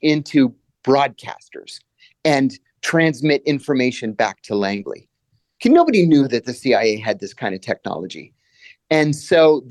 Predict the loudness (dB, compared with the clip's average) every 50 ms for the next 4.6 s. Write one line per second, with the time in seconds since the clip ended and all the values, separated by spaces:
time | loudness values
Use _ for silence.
0 | -6 -4 -2 -2 -2 -2 -4 -6 -10 -10 -4 -4 -4 -4 -4 -6 -6 -6 -8 _
1 | _ -8 -8 -8 -8 -8 -4 -2 -2 0 0 0 -2 -4 -4 _ _ _ _ _
2 | _ _ -6 -4 -2 -2 -2 -4 -4 -4 -8 -6 -6 -10 -2 -2 -2 -2 -2 -2
3 | -2 -2 -2 -2 -4 -6 -4 -2 0 0 0 0 -2 -2 -2 -4 -4 -2 -4 -6
4 | -8 -8 -12 -12 -10 -10 -10 -10 -10 -14 -14 -16